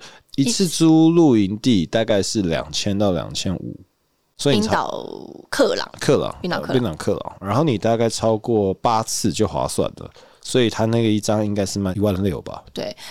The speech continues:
Speaker 2: 嗯，应该是说你只要买了一张露营卡，只要他们有配合的这些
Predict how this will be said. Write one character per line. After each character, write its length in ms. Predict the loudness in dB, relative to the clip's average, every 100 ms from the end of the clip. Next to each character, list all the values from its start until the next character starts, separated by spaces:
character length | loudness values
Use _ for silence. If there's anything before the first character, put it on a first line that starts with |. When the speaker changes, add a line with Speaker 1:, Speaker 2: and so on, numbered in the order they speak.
| -2
Speaker 2:
嗯， 240 | 0 2
应 80 | 0
该 140 | 0
是 80 | -2
说 260 | 0 2 2
你 180 | 2 0
只 200 | -2 -2
要 120 | 0
买 240 | 0 -2
了 80 | -4
一 40 |
张 180 | -2 -2
露 140 | 0 -2
营 180 | -4 -8
卡， 280 | -8 -6 -6
只 120 | -4 -2
要 120 | 0
他 100 | 0
们 140 | 0
有 100 | 0
配 280 | -2 0 0
合 260 | 0 -2 0
的 160 | 0
这 160 | -2 -4
些 400 | -2 -2 -2